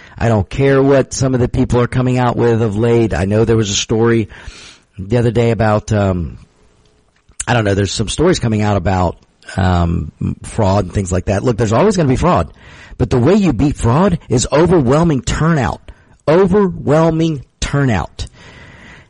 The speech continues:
And you can't live on tomorrow, on yesterday. You've gotta live for tomorrow.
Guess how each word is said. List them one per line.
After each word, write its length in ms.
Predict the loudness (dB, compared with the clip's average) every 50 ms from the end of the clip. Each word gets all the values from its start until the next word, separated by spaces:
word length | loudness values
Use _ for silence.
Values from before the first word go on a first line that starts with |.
| _ _ -4
And 140 | -2 0 0
you 100 | 0 -2
can't 360 | -2 -2 -2 -2 -2 -2 -4
live 640 | -4 -2 0 2 2 4 4 2 2 2 0 -2 -4 -2
on 220 | -2 -2 0 0
tomorrow, 480 | -2 -2 -2 0 0 0 0 0 0 -2 -2 -2
on 220 | -2 0 0 0
yesterday. 560 | 0 0 0 -2 -2 -4 -4 -2 0 0 0
You've 220 | 0 0 0 -2 0
gotta 200 | 0 -2 0 0
live 260 | 0 0 0 0 0
for 140 | -2 -4 -4
tomorrow. 560 | -2 -2 -2 0 0 0 0 -2 -4 -6